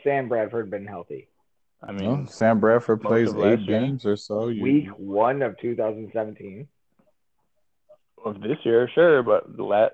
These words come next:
Speaker 2: the year before, he played most of the year.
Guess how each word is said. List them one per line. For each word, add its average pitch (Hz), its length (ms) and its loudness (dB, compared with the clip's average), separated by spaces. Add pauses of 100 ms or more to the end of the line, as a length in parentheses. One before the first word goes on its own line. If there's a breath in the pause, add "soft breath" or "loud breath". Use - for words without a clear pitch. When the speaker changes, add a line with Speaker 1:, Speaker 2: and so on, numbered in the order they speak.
Speaker 2:
the 110 140 -6
year 113 180 -4
before, 127 480 0
he 113 380 -6
played 107 240 -4
most 101 200 -8
of - 40 -20
the 110 60 -12
year. 107 320 -8